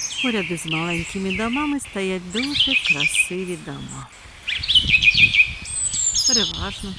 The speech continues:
тут дуже гарні. Поряд з тим містом, де ми живо-, живемо, є, е, желіз-, залізна дорога. І,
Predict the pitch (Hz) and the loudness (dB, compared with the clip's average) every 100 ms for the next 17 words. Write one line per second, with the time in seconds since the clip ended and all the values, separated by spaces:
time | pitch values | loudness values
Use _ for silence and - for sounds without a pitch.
0 | - 175 175 - - - 170 175 156 156 | -6 -6 -6 -8 -4 -4 -4 -6 -4 -4
1 | 190 156 147 143 - - - - - - | -4 -4 -4 -4 -8 -12 -6 -2 -2 -2
2 | - - - - - - - - - 160 | -10 -16 -16 -14 -6 -4 -4 -2 0 0
3 | 160 - - - - - 180 170 - - | -6 -8 -8 -8 -10 -6 -4 -2 -2 -4
4 | 180 170 170 - - 160 156 160 160 156 | -4 -2 -2 -2 -4 -4 -4 -6 -6 -6
5 | 165 160 220 277 - - 190 160 165 175 | -6 -4 -4 -4 -4 -4 -2 -2 -2 -4
6 | 269 269 180 226 269 - - - - - | -4 -4 -4 -4 -6 -2 2 4 6 6
7 | - - - - - - 175 196 - - | 4 0 6 8 8 6 0 8 10 10
8 | 165 190 - 208 202 202 175 147 165 160 | 6 6 8 8 6 -2 -4 -6 -10 -8
9 | 151 165 - - - - - | -6 -6 -8 -12 -10 -8 -8